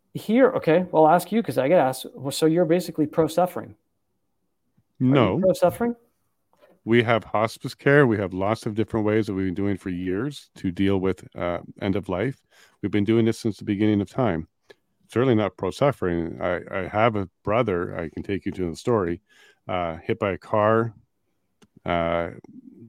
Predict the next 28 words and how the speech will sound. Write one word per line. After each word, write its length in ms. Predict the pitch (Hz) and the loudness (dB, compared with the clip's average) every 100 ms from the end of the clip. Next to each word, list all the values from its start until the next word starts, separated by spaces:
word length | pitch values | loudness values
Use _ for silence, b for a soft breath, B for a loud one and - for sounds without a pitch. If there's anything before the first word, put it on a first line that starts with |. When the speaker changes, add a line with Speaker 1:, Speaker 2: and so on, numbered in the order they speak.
| - - | -18 -8
Speaker 2:
uh, 160 | 98 | -2
what 120 | 107 | 0
was 120 | 123 113 | -2 -4
the 80 | |
score 380 | 95 - 104 104 | -12 -10 -6 -6
called? 360 | - 98 82 82 - | -8 -10 -10 -12 -12
There's 200 | 92 92 | -12 -6
something 380 | 123 113 123 101 | -4 0 0 -2
Glasgow 440 | - 101 98 - 98 | -2 -4 -4 -4 -6
s-, 160 | - - _ - | -6 -20 _ -6
this 200 | 98 - | -4 -4
score, 420 | - 98 87 82 | -8 -2 -2 -2
G 340 | 95 - 104 | -8 -4 -2
C 200 | 98 104 90 | 0 -2 -2
G 220 | 98 95 | -2 -4
score. 400 | - 107 104 101 | -4 -2 0 0
There's 200 | 110 127 | 0 0
a 60 | |
score. 400 | - - 117 82 _ B B B B | -2 4 4 2 _ B B B B
He 100 | - 113 | 4 4
was 180 | 113 | 4
three, 340 | - 190 104 - - | 4 4 4 0 -4
which 200 | 101 - | -4 -2
is 100 | 92 | -4
the 100 | 98 | -2
bottom 340 | 92 98 87 | 2 2 2
of 120 | 80 | -2
it. 140 | - | -4